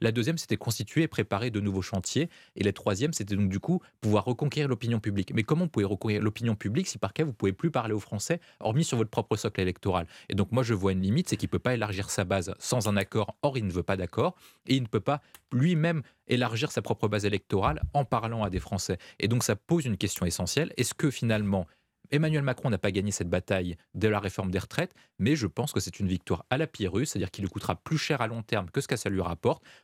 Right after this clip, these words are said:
Premier point, la, la note sur la dette française qui porte atteinte à sa crédibilité financière et sa crédibilité réformatrice, auquel dans le rapport de Fitch, il indiquait qu'il n'y aura pas de réforme à long terme et que tout son capital politique et son capital financier va être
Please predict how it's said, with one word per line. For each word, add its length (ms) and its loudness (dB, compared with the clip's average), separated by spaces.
Premier 300 0
point, 320 -2
la, 180 2
la 160 2
note 220 0
sur 200 -2
la 60 2
dette 140 0
française 480 0
qui 140 -4
porte 260 -2
atteinte 320 -2
à 40 -4
sa 120 0
crédibilité 480 0
financière 420 -2
et 60 -2
sa 160 0
crédibilité 400 -2
réformatrice, 680 0
auquel 340 2
dans 120 0
le 80 4
rapport 380 0
de 80 0
Fitch, 400 -4
il 120 2
indiquait 380 0
qu'il 160 -6
n'y 20 0
aura 140 0
pas 160 -2
de 80 -2
réforme 440 0
à 60 -2
long 200 0
terme 300 -2
et 80 -6
que 120 -4
tout 160 -8
son 460 0
capital 400 -2
politique 400 -4
et 40 -2
son 140 -4
capital 260 0
financier 360 -2
va 100 2
être 180 -6